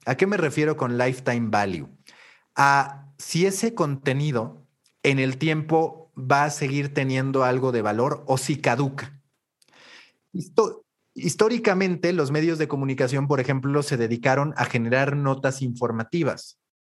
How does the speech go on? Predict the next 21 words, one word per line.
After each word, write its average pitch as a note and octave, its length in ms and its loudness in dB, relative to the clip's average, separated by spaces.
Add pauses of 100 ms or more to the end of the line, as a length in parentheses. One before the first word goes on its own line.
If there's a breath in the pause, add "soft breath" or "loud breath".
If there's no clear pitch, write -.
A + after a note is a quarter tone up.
(960 soft breath)
¿Qué G3 140 4
pasa? G3 500 2
Que C#3 140 0
las C3+ 160 0
notas F3+ 400 -2
informativas C3+ 1080 -2
mueren D3+ 680 0
a B2 100 4
los B2 200 2
segundos C#3+ 600 0
de G#2 140 -4
que G#2 100 -2
la G2 240 -2
publicaste. F#2 800 -6
Luego D#3 240 2
viene D#3+ 240 0
la C3 160 0
consecuencia D3 640 0
y C#3+ 80 0
entonces D3 460 -2
esa D3+ 400 0